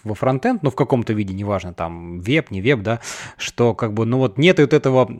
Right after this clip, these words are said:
такой обратной связи от пользы, то есть ты вроде что-то делаешь, там, какие-то опишки пишешь, ещё какую-то ерунду, а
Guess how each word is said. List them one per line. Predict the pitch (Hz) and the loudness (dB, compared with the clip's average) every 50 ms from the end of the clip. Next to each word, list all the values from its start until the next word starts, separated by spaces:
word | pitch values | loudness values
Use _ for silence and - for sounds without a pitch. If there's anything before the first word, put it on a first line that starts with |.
| 123 110 | -10 -8
такой | - 117 - 127 | -8 -2 0 2
обратной | 113 117 143 143 - 143 | 2 4 4 4 4 2
связи | 127 - - 170 160 123 | 0 4 6 6 6 6
от | 127 120 - - | 4 2 2 6
пользы, | 170 175 160 120 101 | 8 8 8 6 2
то | - - | -2 -4
есть | 110 - | -4 -2
ты | - 135 | -2 2
вроде | 139 175 165 - | 2 2 2 2
что-то | - 175 170 180 | 0 0 2 2
делаешь, | 165 160 156 269 277 262 233 185 | 0 0 2 4 6 6 6 6
там, | - - 151 135 | 4 2 2 2
какие-то | 123 135 - - 143 - 131 | 2 0 0 -2 2 2 2
опишки | 123 - - 220 - - - 165 | 2 4 2 0 2 2 -2 -2
пишешь, | - - 160 139 - - | 0 2 0 0 0 0
ещё | - 180 | 0 0
какую-то | 180 180 147 139 139 135 - | 0 0 -2 -4 -2 -2 0
ерунду, | 131 131 135 131 139 135 131 123 113 | 0 2 2 2 2 4 4 6 6
а | 113 120 120 | 6 4 4